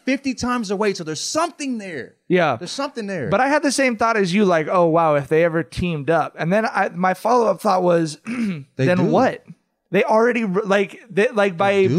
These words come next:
Speaker 2: most metrics you would think of biologically, they already rule the earth, right? There's more of them than anything else. They have the whole surface of the planet covered.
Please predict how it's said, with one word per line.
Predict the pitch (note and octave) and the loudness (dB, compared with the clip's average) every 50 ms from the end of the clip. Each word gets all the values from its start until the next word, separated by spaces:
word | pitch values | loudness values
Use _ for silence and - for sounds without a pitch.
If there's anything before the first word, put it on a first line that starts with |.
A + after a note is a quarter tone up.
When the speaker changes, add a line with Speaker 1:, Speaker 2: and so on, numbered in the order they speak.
| F3 | 2
Speaker 2:
most | F3+ G3 A#3 C4+ C#4+ B3+ - - - | 2 2 2 2 2 0 -2 -4 -4
metrics | F3+ F#3+ G#3 A#3+ B3 - - A3+ G#3 - - | -2 0 0 0 0 0 0 0 0 0 0
you | F#3 G3 | 0 2
would | G3+ F#3 E3+ - | 2 2 2 0
think | A3 G#3 G3+ G#3+ | -2 -2 0 -2
of | F#3 D#3+ | -2 0
biologically, | D3+ F3 F3 E3+ E3 E3+ F#3 G3 F3 D#3+ C#3 D3+ D3+ C#3 | 0 2 2 2 2 2 2 0 -2 -4 -4 -2 0 0
they | C3+ C#3+ C#3+ | 2 4 4
already | D#3 D#3+ D#3+ D3+ D3 | 4 4 2 2 0
rule | C#3 C#3+ D3 D#3 D#3+ | 0 2 2 2 2
the | D#3+ E3 | 2 2
earth, | - B3 C#4+ D#3+ - - | 2 0 0 0 -2 -2
right? | C3 C#3 F#3 G#3+ - - A3 - _ _ _ _ _ _ _ _ A2+ _ _ _ _ _ _ _ _ _ _ _ _ _ _ _ _ _ _ | -2 -2 -2 -2 -4 -10 -16 -18 _ _ _ _ _ _ _ _ _ _ _ _ _ _ _ _ _ _ _ _ _ _ _ _ _ _ _
There's | - D#3 E3+ F3+ E3 | -2 0 0 2 2
more | E3+ F#3+ G#3 A#3+ B3+ | 2 4 4 4 4
of | A#3+ G#3 | 2 2
them | B3 B3+ A#3 | 0 2 2
than | A#3+ A#3 B3 | 2 2 2
anything | B3+ C4 B3+ G3+ C#4 B3 C#4+ | 0 0 0 -2 -2 0 0
else. | - C#4 A#3+ - | 0 0 0 0
They | G#3 F#3 | 0 2
have | F#3+ G3 G3 | 2 2 2
the | F#3 F#3+ D#3+ | 0 0 0
whole | D3+ F#3 G3+ A3 A#3 G3 - - | 2 2 2 2 2 0 -4 -8
surface | - - - G3+ A3 A#3 A#3 B3+ A3+ - | -6 -2 0 0 0 0 0 -2 0 0
of | A#3+ A3 | 0 -2
the | A3+ G3 | -2 -4
planet | - A3 A#3+ C#4 C#4 C#4+ - | -4 -2 -2 0 -2 -2 -4
covered. | - E3+ C#3+ B2 G#2 G#2 - - | -2 -2 -2 -2 -4 -8 -14 -16